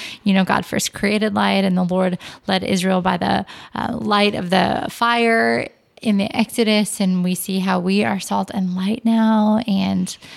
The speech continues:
uh, this theme of light is really important for us to understand, that light may very well exist to show us Christ.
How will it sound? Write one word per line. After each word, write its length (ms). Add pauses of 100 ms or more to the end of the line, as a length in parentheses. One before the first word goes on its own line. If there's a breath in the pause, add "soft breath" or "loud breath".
(200 loud breath)
uh, 260
this 200
theme 380
of 140
light 200
is 160
really 180
important 400
for 100
us 180
to 60
understand, 520
that 100
light 320
may 240
very 260
well 180
exist 400
to 100
show 360
us 400 (200)
Christ. 500